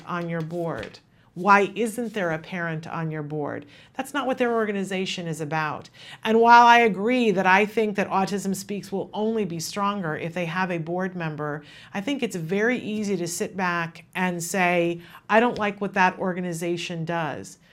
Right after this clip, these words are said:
Well, if you don't, then that is not the organization for you to support. And I ask you, what organization have you started? I publicly want to say to Bob and Suzanne Wright, "You've done something really good."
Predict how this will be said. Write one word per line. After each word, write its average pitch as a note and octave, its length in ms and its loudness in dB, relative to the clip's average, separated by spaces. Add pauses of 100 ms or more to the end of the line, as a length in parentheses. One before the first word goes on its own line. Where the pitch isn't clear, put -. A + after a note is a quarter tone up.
(280)
Well, A3+ 260 2
if - 220 -6
you A#3+ 80 -2
don't, B3 500 -2
then G3+ 140 -2
that G#3 200 0
is A3 120 -4
not G3+ 180 -4
the G#3 100 -2
organization F3+ 640 -4
for F3 140 -10
you F3 160 -4
to E3 100 -4
support. E3 680 -8
And D#3+ 100 -8
I D#3 80 -4
ask F3+ 360 -4
you, D3+ 180 -6
what E3+ 260 -6
organization F3 680 -6
have D#3 140 -10
you E3+ 160 -8
started? C#3 540 -12 (920)
I A#3+ 580 2 (500)
publicly F#3 1000 0 (240)
want F#3 460 -2
to F#3 120 -6
say E3+ 460 -2
to E3 100 -6
Bob E3 320 -2
and F#3 100 -6
Suzanne E3 480 -6
Wright, D3+ 400 -6
"You've F#3+ 220 -6
done F#3 260 -4
something D#3 560 -8
really E3+ 380 -4
good." D#3 480 -8